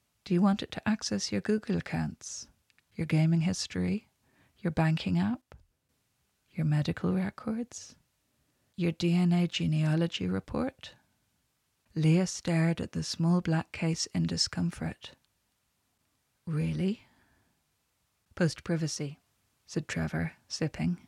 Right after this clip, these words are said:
"It's a complex issue. People don't want to know how complex. Bottom line, it's unlikely that your information will be used against you.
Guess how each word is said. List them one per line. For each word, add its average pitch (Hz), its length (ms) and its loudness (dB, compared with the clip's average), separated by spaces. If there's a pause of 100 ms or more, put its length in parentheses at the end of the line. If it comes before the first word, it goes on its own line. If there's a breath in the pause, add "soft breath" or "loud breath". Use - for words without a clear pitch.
(1400)
"It's - 180 -2
a 175 60 -4
complex 165 640 -2
issue. 165 420 -6 (360 soft breath)
People 254 260 0
don't 180 240 2
want 170 200 0
to - 120 -4
know 175 200 4
how 180 220 0
complex. - 880 -8 (680)
Bottom 156 340 0
line, 160 460 2 (380 soft breath)
it's - 220 -16
unlikely 190 640 4
that - 180 -4
your 170 180 0
information 170 640 2
will 160 120 2
be 160 120 0
used 165 300 2
against 165 460 0
you. 156 260 -2